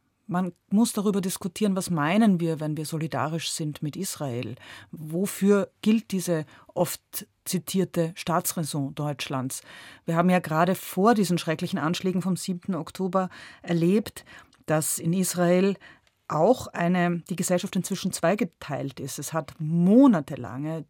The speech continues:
unfassbare Demonstrationen gegen die Regierung Netanyahu und ihre sogenannte Justizreform gegeben. Es gibt also ein großes Pro und Contra. Israel selbst ist politisch sehr, sehr zerrissen gewesen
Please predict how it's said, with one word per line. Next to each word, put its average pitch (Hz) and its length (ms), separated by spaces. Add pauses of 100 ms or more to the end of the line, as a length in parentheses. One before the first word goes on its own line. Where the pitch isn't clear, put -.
(120)
unfassbare 240 840
Demonstrationen 165 880
gegen 196 360
die 170 120
Regierung 156 420
Netanyahu 156 840
und 175 200
ihre 156 260
sogenannte 165 680
Justizreform 147 840
gegeben. 135 500 (460)
Es - 160
gibt - 240
also 165 220
ein 160 320 (240)
großes 220 500
Pro 196 280
und 202 180
Contra. 175 460
Israel 175 400
selbst 208 440
ist 147 120
politisch 175 440
sehr, 220 340
sehr 202 320
zerrissen 185 540
gewesen 143 540